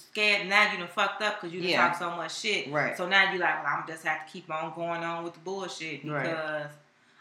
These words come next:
Speaker 1: I done went all the way on."
Speaker 2: It's ridiculous,
Speaker 1: It's
Speaker 2: but
Speaker 1: stupid.
Speaker 2: that's all I got for the tea this week.
Speaker 1: Good. Good stuff. Good stuff.
Speaker 2: All right. Be right back.
Speaker 1: All right, y'all. Now it's time for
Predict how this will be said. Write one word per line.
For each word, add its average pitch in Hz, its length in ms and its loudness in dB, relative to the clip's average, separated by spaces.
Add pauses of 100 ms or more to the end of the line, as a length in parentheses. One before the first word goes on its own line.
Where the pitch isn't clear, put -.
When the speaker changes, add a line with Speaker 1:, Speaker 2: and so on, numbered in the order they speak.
(100)
Speaker 1:
I 175 160 2
done 170 160 -2
went 170 160 -4
all 160 280 4
the 170 60 -4
way 175 200 -2
on." 170 460 0 (640)
Speaker 2:
It's 190 180 -6
ridiculous, 147 600 -6
Speaker 1:
It's 208 100 -8
Speaker 2:
but 147 140 0 (160)
Speaker 1:
stupid. 147 240 -8 (480)
Speaker 2:
that's 262 320 10
all 254 260 12
I 233 140 10
got 202 260 12
for 196 100 2
the 175 120 2
tea 214 240 -2
this 160 280 -2
week. 151 440 -4
Speaker 1:
Good. 494 460 2
Good 285 120 -6
stuff. - 380 -2
Good - 100 -10
stuff. - 320 -8
Speaker 2:
All 196 80 8
right. 170 340 2
Be 196 140 -4
right 185 160 4
back. 160 280 2 (1600)
Speaker 1:
All 233 100 0
right, 214 280 4
y'all. 202 240 4
Now 190 280 4
it's 208 140 -6
time 226 280 4
for 254 160 -6